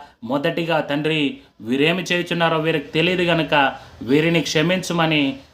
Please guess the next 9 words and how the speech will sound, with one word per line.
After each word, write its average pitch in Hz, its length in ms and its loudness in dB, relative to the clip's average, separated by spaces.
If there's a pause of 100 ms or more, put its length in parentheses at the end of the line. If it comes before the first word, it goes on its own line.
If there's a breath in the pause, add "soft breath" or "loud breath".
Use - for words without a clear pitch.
(100)
ప్రభు 135 180 -2
అక్కడ 151 240 0
వాడినట్టుగా 156 640 0
మనం 151 280 -2
గమనిస్తాము. 139 840 -2 (340 loud breath)
రెండో 175 320 2
మాట 190 180 4 (140)
చూద్దాం, 165 240 0
ప్రభు 165 420 0